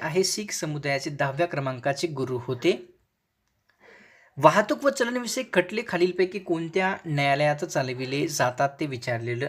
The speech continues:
आहे. वाहतूक तसेच चलनविषयक खटले. ऑप्शन क्रमांक एक योग्य आहे. आभासी न्यायालयामध्ये वाहतूक तसेच चलनविषयक खटले हे चालवले जात असतात.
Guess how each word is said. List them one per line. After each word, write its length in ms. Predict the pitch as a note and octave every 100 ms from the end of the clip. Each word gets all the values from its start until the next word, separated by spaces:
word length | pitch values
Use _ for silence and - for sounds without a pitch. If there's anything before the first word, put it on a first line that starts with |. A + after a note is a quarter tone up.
| -
आहे. 240 | D3 C3
वाहतूक 580 | B2+ B2+ C#3 - F#3 -
तसेच 360 | D#3 F3+ - -
चलनविषयक 880 | B2+ D3+ C#3+ A#2+ - A#2+ F3 G3
खटले. 420 | C3+ A#2 - D#3 D#4 - - -
ऑप्शन 380 | - F3+ - C4
क्रमांक 400 | B3 A#3+ B3 A#3+ -
एक 240 | F#3 A3+ -
योग्य 280 | F3+ F3 F#3+
आहे. 160 | F#3 G#3+ -
आभासी 500 | C#3 C#3 F3+ - A#3+
न्यायालयामध्ये 580 | F#3+ C#3 C3+ C#3 C3+ D#3
वाहतूक 520 | C#3 C3 - F#3 F#3+
तसेच 320 | F3+ F#3 F#3
चलनविषयक 680 | E3+ D#3+ E3+ D3 - D3+ D3+
खटले 240 | B2 B2+
हे 120 | C#3+
चालवले 440 | D3 C3+ A#2+ B2 C3
जात 220 | C3 -
असतात. 420 | A#2+ - - F#3+